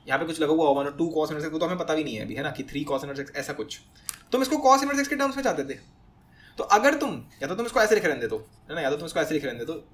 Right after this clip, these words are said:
जैसे ये था कि भाई three theta होगा, या फिर two pi minus three theta होगा, या फिर two pi, मतलब वो माइनस टू pi प्लस three theta होगा।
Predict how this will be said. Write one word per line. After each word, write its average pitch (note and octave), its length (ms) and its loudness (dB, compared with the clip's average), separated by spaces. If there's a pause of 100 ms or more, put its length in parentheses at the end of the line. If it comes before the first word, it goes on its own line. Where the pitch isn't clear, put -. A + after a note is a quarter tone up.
(120)
जैसे C3 160 -6
ये C#3 80 -4
था - 360 -8
कि C#3 80 -14
भाई C#3 180 -4
three C#3 140 -4
theta C#3 160 -6
होगा, C#3 440 -2 (340)
या A#2 60 -8
फिर - 80 -10
two C#3 120 -6
pi C#3+ 60 -4
minus C#3+ 240 -4
three C3+ 160 -8
theta C#3+ 160 -8
होगा, D#3+ 380 -2 (180)
या A#2 60 -10
फिर D3 100 -4
two D3 220 -6
pi, F3+ 80 2 (480)
मतलब B2 120 -6
वो A#2 120 -4
माइनस C3 260 -8
टू C#3+ 60 -6
pi C#3+ 80 -6
प्लस D3 220 -4 (480)
three D#3+ 120 -4
theta D#3 140 -6
होगा। E3+ 340 -2